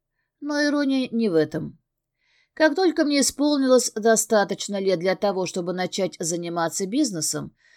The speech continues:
отец сразу вспомнил о моем существовании. Тогда на мой шестнадцатый день рождения я получил не тачку или что там еще дарят в таких случаях. Я получил пакет акций Global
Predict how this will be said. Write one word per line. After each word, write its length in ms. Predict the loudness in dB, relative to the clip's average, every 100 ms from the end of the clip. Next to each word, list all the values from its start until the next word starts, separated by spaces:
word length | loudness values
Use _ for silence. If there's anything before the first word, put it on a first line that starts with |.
| _ 0
отец 400 | 0 2 2 0
сразу 380 | 0 2 2 0
вспомнил 560 | -2 4 6 6 4
о 80 | 0
моем 380 | 0 0 -2 -6
существовании. 960 | -6 -6 -4 0 2 2 0 -6 -10 _ _ _ _ _ _ _ 2
Тогда 440 | 4 4 4 4
на 200 | 4 0
мой 180 | 2 0
шестнадцатый 720 | -2 -4 0 0 -2 -4 -2
день 220 | -2 0
рождения 720 | 2 0 0 2 4 2 -2 -6 _ -4
я 240 | 2 4
получил 480 | 4 2 2 2 0 2
не 200 | 0 2
тачку 600 | 4 4 0 -4 -4 -4 _ _ 0
или 220 | 4 4
что 260 | 2 2
там 320 | 2 2 0 -2
еще 340 | -4 -2 -2
дарят 320 | 2 2 2 -2
в 60 |
таких 320 | -8 -4 -4
случаях. 540 | -4 -2 -4 -4 -10 _ _ _ _ _ -6
Я 280 | 2 6 6
получил 520 | 4 0 2 0 4
пакет 460 | 4 4 4 2 6
акций 680 | 4 4 0 2 2 -2 -12
Global 560 | 0 4 4 4 4